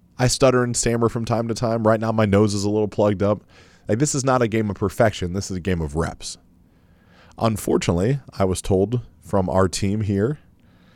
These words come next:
that the first recording of this episode sounded a little bit like a robot talking, right? That, that really just metallic,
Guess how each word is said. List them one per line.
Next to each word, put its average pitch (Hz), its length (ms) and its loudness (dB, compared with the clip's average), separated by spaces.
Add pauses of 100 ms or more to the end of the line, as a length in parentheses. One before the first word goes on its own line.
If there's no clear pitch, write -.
(340)
that 117 520 0
the 113 220 0
first - 400 -2
recording 110 420 2
of 92 100 -4
this 92 160 -4
episode 104 440 -4
sounded 120 260 0
a - 20 0
little 127 320 -2
bit 110 160 2
like 101 160 0
a 95 80 2
robot 90 460 2
talking, - 400 -18 (320)
right? 98 180 -2
That, - 240 -2 (300)
that 95 160 0
really 107 460 2 (1400)
just 104 380 0
metallic, 104 1040 -2